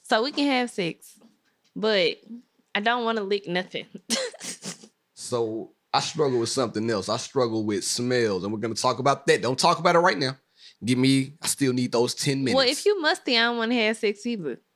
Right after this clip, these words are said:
Speaker 2: Yeah, smells are horrible.
Speaker 1: <laughs>
Speaker 2: And I'll be honest with you guys. India told you that I sweat in the bed a couple of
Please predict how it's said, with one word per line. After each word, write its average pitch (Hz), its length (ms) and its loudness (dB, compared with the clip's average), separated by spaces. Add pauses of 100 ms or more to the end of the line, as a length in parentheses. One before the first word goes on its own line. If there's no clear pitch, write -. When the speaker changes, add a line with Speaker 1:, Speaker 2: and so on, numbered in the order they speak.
(140)
Speaker 2:
Yeah, 127 240 4
smells 165 640 2
are 110 200 0
horrible. 294 460 6
Speaker 1:
<laughs> 359 380 2 (240)
Speaker 2:
And 143 100 4
I'll 190 160 8
be 180 100 2
honest 175 260 4
with 127 120 0
you 120 80 -2
guys. 107 520 2
India 165 300 2
told 156 440 2
you 123 300 2 (280)
that 120 380 2
I 113 120 2
sweat 151 320 2
in 131 80 -2
the 123 80 -2
bed 127 640 0 (560)
a 117 60 -8
couple 120 520 0
of 113 80 -10